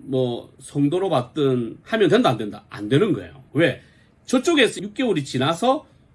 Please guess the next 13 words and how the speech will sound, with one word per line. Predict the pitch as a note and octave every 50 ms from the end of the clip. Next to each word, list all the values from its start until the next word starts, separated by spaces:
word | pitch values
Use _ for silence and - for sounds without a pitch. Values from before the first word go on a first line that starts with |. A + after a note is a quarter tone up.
| _ _ - _ _ -
교인의 | - C#3 D3 E3 G#3 A3+ A3
자격이 | - D3+ G3+ B3 A#3 A3+ G3+ E3+ E3 C#3+
정지가 | - A#2+ A#2 B2 B2+ C#3 F3 G3 F#3+ E3+ - -
된 | - F3 A#3+ C#4+ B3+ G#3+ D#3+ C3+
그 | - B3 C#4+ D#4+
순간부터 | - - - - - G3 F#3 F#3 F3+ A#3+ B3+ B3 A#3 E4+ E4+ - - D#3
여기가 | G#3+ G#3+ F#3+ F3+ D3+
자격이 | B2+ B2+ E3 F3 D#3 C#3 B2 A#2 A2 - - - _ - - -
줄 | - D#3+ F#3+ F#3+
수 | - - A#2+
있는 | G#2+ A2+ A#2+
거잖아요. | A#2+ A#2 G#2+ G2+ F#2 - A2+
왜냐하면 | - G#3 B3 C4+ B3 G#3 F3+ C#3+